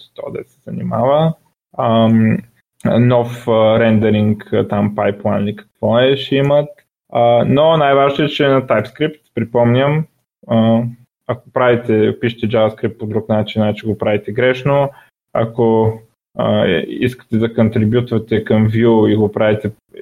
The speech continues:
и не пишете на TypeScript, сега е момента да се оплачете, за да спрете възхода на TypeScript, въпреки че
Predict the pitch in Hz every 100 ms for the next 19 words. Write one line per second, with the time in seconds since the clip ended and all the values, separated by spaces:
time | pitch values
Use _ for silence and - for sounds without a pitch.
0 | - 107 113 110 117 107 - 107 107 120
1 | 110 - - 139 - _ 117 120 117 117
2 | 117 117 113 107 - 104 - 110 107 -
3 | - 120 117 110 104 - 110 107 107 110
4 | - 113 107 107 107 - 104 107 _ 123
5 | - 113 113 117 - - 117 117